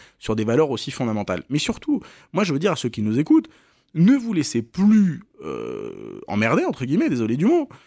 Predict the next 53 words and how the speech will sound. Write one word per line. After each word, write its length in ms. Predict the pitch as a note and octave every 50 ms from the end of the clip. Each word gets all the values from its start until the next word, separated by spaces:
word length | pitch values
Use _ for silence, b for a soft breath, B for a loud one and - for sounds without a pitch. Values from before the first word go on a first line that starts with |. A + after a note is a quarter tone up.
| B B _ _
par 160 | - F3+ -
ces 160 | - - C#3 F3
gens 180 | C4 F#4 F#4+
qui 120 | C4+ - F#3
nous 160 | D#3+ C#3+ C#3
expliquent 400 | C3 - - - D#4 F4+ - _
que, 420 | - G3 A3+ D4+ F#4 F4+ - -
euh, 400 | - G#2+ A2+ A2+ A2 G#2+ G#2+ G#2 -
il 180 | C#3 C#3+ D#3 D3+
y 100 | E3+ E3+
a 240 | E3 D#3 C#3 A#2 -
une 140 | G#2 A#2 A#2+
immigration 500 | C3 C3+ C3 C#3 A#2+ A#2 G#2+ - - F#2+
de 40 | F#2+
travail 380 | - - C3 E3 A#3+ E4+ F4
qui 160 | B3 - - C3
viendrait 320 | A2+ A2+ A2 B2 F#3+ C#4
manger 300 | A#3 C3+ A#2 A#2 B2 B2+
les 100 | G#2+ G#2
droits 220 | G#2 C3 F#3 C#4+
des 40 | B3
travailleurs 300 | - - - C#3 D3 D#3
français. 320 | - - F#3+ - - D4 -
Ça 280 | - - - - D#3 C#3+
n'est 260 | E3+ A#3+ E4 F4 - _ _ -
pas 240 | F3+ G3+ C4 - -
vrai. 460 | - F#2 G2 A2 A#2 C#3 D#3 D3 B2+ -
C'est-à-dire 300 | - - A#2 G2+ - -
que 160 | - A2 G2+ B B B B B B B G#2
un 160 | A2 B2 D3
immigré, 640 | F3 G#3 A3 A3+ F#3 G3 F#3+ E3 E3+ D#3+ B2+ G#2 -
les 120 | - A2 A#2
patrons 340 | - D3+ - - - G#3+ G#3
n'aiment 220 | F#3+ F3+ G3 F3+
que 80 | - C3+
les 240 | A#2+ B2 B2+ C3
immigrés 460 | C#3 C#3 C3+ C3+ C#3 E3 F3 G#2+ - _ _ _
illégaux. 580 | - F#3+ G3 F#3 F3 E3+ D3 C#3+ C#3+ B2+ - _ _ -
Les 80 | - -
patrons, 280 | - - - - F#3
ils 140 | G3 D3 G#2
aiment 100 | G#2+ G#2
bien 120 | B2+ E3
les 100 | D#3+ G2+
clandestins. 680 | - _ - - E3 F3+ F3 D#3+ C#3 - - G2+ E2+ D#2+ B B B B B -
Et 80 | A#2
donc, 200 | A2 G#2+ G2 - - _
plus 340 | - A#3 A#3 C4 C4 A#3+ G3+
on 100 | C#3+ B2
fera 200 | - - - B2+
des 100 | A#2+ G#2+
lois 460 | G#2 A2+ C3 C#3+ D3+ D3 C3+ F2+ D#2+
di-, 260 | D#2+ G2+ A#2 F#2 F2